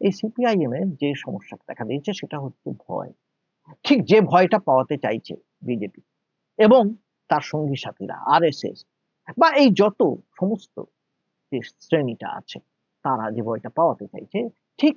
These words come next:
সেই ভয়টাই কাজে লাগছে এখন। একটা ভয় কি? একটা ভয় হচ্ছে যদি নামে না, যদি হিন্দু ভোট চলে যায়। তাদের তো হারাবার কিছু থাকার কথা নয়, তাদের তো হারানোর মধ্যে থাকার কথা শৃঙ্খলটুকু। তো শৃঙ্খল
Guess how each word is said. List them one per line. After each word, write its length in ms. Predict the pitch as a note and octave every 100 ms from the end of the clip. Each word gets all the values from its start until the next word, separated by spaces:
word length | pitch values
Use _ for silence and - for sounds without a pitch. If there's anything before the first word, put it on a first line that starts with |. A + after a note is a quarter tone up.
| -
সেই 400 | - G3+ A3 A3+
ভয়টাই 480 | D3+ D3+ C#3+ D3 D#3
কাজে 380 | - A#2 G#2+ - _ _ _ _
লাগছে 460 | G2 A#2 A#2+ - F2+
এখন। 260 | - - _ _ _ - F#3+ F3
একটা 300 | F#3+ G3 C#4+
ভয় 220 | A3+ C4+
কি? 260 | - C#4+ D#4 _ - F#3+
একটা 240 | G#3 B3
ভয় 220 | A#3 A3+ A#3
হচ্ছে 240 | A3+ A3+
যদি 280 | E3+ F3+ G#3+
নামে 360 | F#3 D#3+ F#3+ D#3
না, 120 | D3
যদি 200 | C#3+ D#3
হিন্দু 300 | C3 D3+ D3+
ভোট 220 | A#2+ D3+ _
চলে 160 | C3 B2
যায়। 200 | B2+ C3 _ _ _ _ _ _ _ _ _ -
তাদের 280 | F3+ A3 C#4
তো 100 | -
হারাবার 360 | E3+ F#3 A3+ A#3
কিছু 220 | A3 A#3+
থাকার 320 | - G3 G#3
কথা 260 | G3+ F#3+ G#3+
নয়, 320 | G#3+ C#3 G2 _ _
তাদের 220 | C3 E3 G3
তো 100 | G3
হারানোর 400 | D#3 F3 G3 G3
মধ্যে 300 | F#3 F3+ F#3 F#3
থাকার 300 | F3 F#3 G3
কথা 200 | F3+ G3 F3+
শৃঙ্খলটুকু। 840 | - G#3 G3 F3 C3+ A#2 - A2 - _ _ _ _ _ _ _ -
তো 80 |
শৃঙ্খল 460 | G#3+ A3+ A#3 A#3